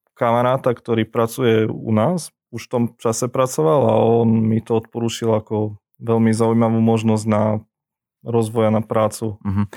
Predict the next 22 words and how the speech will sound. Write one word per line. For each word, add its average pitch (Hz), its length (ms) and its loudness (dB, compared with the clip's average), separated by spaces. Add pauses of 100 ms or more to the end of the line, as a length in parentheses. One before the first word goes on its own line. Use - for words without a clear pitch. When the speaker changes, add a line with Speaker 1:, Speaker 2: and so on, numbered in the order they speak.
(260)
Speaker 2:
Prešiel 104 280 -2
si 104 120 -6
si 101 200 -2 (520)
určite, 101 420 -4 (280)
e, - 180 -10 (180)
viacerými 107 540 0
obdobiami, 98 540 0
veď 98 240 2
od 95 160 -6
roku 95 260 -2
dvetisícdvanásť, 98 1200 -2
to 92 100 -4
je 90 160 2
hodná 98 360 0
doba. 101 340 -2 (580)
A 98 120 -2 (380)
ako - 220 -2
vyzerá 104 320 0
tvoj 101 240 0
bežný 98 400 0
pracovný 92 400 0
deň? 92 180 2